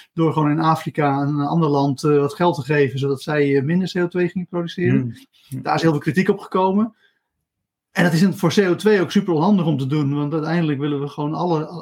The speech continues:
Speaker 1: alle, hebben zo-, wordt zoveel uitgestoten dat aan alle kanten waar we het kunnen stoppen,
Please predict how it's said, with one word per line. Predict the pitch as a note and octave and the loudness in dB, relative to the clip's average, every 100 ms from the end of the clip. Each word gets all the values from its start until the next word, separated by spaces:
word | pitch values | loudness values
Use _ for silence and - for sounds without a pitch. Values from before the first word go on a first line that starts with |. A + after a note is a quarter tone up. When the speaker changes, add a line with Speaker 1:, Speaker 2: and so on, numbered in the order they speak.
| - - | -14 -8
Speaker 1:
alle, | F3 F#3+ G3 F3 | 0 2 2 0
hebben | E3 E3 E3 | -4 -4 -2
zo-, | G3 E3+ | -2 0
wordt | F3+ | 0
zoveel | G#3+ G#3+ G3 | 2 2 2
uitgestoten | F#3+ F#3+ - F#3 D#3+ D3 | 0 -2 -2 0 0 0
dat | D3 | -4
aan | F3 | -4
alle | F#3+ E3+ | -4 -2
kanten | F#3 D#3+ D#3+ | -2 -2 -4
waar | D#3+ | -4
we | |
het | D3 | -6
kunnen | E3 D3+ | -6 -6
stoppen, | - G3 G3 | -2 -4 -2